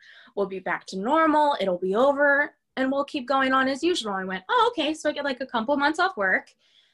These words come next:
Fabulous. And then they start talking about how they want us all to keep working.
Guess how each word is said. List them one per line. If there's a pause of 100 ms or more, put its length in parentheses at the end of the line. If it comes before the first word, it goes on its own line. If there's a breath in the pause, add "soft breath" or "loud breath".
(220 soft breath)
Fabulous. (2000)
And
then
they (100)
start
talking
about
how
they
want
us
all
to
keep
working.